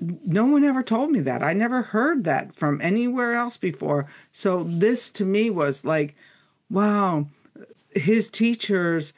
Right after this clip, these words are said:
revealed to him something that I was getting directly from the winds. And it's kinda like double proof. I love that. And then Erica Schreck did a beautiful, um,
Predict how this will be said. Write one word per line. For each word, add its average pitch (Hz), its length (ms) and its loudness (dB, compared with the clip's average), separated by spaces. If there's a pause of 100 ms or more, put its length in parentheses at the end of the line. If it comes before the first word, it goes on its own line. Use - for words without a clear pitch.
(160)
revealed 180 560 2
to 185 140 0
him 180 520 2
something 175 500 -2
that 165 160 0
I 165 160 0
was 160 200 -2
getting 160 380 0
directly 156 460 -2
from 147 260 0
the 147 100 2
winds. 156 520 0 (520)
And 160 340 0 (200)
it's - 160 -10
kinda 185 260 -2
like 151 280 0
double 175 260 2
proof. 226 600 0 (200)
I 165 80 0
love 202 220 0
that. 127 260 -2 (720)
And 170 140 0
then 175 240 2 (540)
Erica 196 640 2
Schreck 196 440 -2
did 165 160 0
a 156 60 0
beautiful, 170 1000 0
um, 131 800 -2